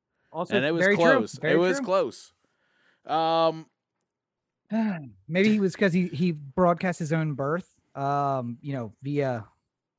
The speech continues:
Speaker 1: uh,
Speaker 2: Well, no, the
Speaker 1: execute
Speaker 2: problem
Speaker 1: Ron
Speaker 2: is,
Speaker 1: Paul.
Speaker 2: <laughs> the problem is he put racist shit in a newsletter that he profited off of.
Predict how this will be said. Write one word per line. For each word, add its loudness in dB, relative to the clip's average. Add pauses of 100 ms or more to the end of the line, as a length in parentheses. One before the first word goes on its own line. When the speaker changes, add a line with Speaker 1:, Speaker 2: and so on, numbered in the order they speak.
(140)
Speaker 1:
uh, -8 (500)
Speaker 2:
Well, 10
no, 12
the 6
Speaker 1:
execute 4
Speaker 2:
problem 10
Speaker 1:
Ron 4
Speaker 2:
is, -6
Speaker 1:
Paul. -10
Speaker 2:
<laughs> -8
the 0
problem 8
is -2
he -2
put -4
racist -2
shit -2
in -2
a -4
newsletter 0
that -8
he -8
profited -2
off -12
of. -20